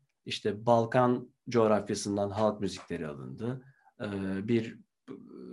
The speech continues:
e, Rus, e, halk müziği alındı. Bir İsviçre, pardon, İsveç halk müziği alındı. Ve oralardan bu düzenlemeler yapıldı.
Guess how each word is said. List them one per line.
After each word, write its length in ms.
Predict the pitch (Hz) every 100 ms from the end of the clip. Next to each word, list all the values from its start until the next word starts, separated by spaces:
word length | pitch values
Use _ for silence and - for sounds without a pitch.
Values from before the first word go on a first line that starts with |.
| 110 -
e, 80 | 110 104 101 - 113
Rus, 440 | 110 113 - - _ _ -
e, 40 | 101 98 90 - _
halk 340 | - 107 104 104
müziği 340 | 95 - 76
alındı. 560 | 69 76 76 98 131 131 _ -
Bir 220 | 131 127
İsviçre, 1300 | 143 - 135 120 - - - _ 123 113 104 101 - _ _ _ -
pardon, 400 | 131 104 95 95
İsveç 580 | 139 - 110 104 - _ _
halk 280 | - 113 107
müziği 320 | 95 90 87
alındı. 520 | 65 78 87 143 160 - -
Ve 120 | 151 156
oralardan 580 | 147 120 113 143 156
bu 80 | 156
düzenlemeler 680 | 139 135 131 131 131 131 127
yapıldı. 600 | 104 98 95 127 175